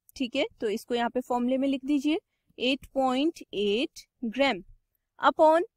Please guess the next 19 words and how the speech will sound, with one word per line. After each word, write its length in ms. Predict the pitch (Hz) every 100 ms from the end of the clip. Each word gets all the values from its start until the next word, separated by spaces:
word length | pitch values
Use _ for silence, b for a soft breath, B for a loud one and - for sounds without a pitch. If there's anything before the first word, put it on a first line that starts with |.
| -
मोलर 340 | 233 262 302
द्रव्यमान 580 | 254 285 277 294 277 311
कार्बन 380 | 330 240 226 247
डाइऑक्साइड 600 | 262 262 262 - 262 262
के 140 | - 277
लिए 200 | 269 294 -
कैसे 260 | 226 269
ज्ञात 220 | 262 269
करेंगे? 400 | - 262 269 269 311 _ _ _
तो 200 | 254 262 285
कार्बन 440 | 277 254 262 277 285
के 220 | 285 294
एक 280 | 302 247 254 -
परमाणु 340 | 262 262 262
का 120 | 262 262
द्रव्यमान 540 | 262 262 262 269 285 - _
कितना 260 | 226 - 262
होता 260 | 285 247 277
है? 180 | 294